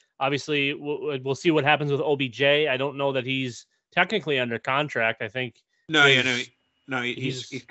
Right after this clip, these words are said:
Speaker 2: he's, he's pending free agent.
Speaker 1: So we'll, we'll see. I, I mean, they obviously,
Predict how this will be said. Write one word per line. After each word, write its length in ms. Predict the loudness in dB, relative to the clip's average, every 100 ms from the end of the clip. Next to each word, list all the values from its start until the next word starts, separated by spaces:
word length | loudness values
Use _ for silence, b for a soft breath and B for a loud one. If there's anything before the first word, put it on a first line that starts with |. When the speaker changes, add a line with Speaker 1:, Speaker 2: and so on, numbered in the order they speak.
| -16 -10
Speaker 2:
he's, 280 | -10 -12 -18 _ _ -6
he's 160 | -4
pending 220 | -2 -4
free 140 | -4 -8
agent. 160 | -12 _ _ _ _ _ _
Speaker 1:
So 300 | -2 0 -2 b b b _
we'll, 220 | -2 2
we'll 160 | 4 2
see. 320 | 2 0 0
I, 300 | 2 2 4
I 20 |
mean, 320 | 4 2 0 -6 _ _ -20 -20 -16 0
they 180 | 4
obviously, 840 | 4 6 2 2 0 0 0 -2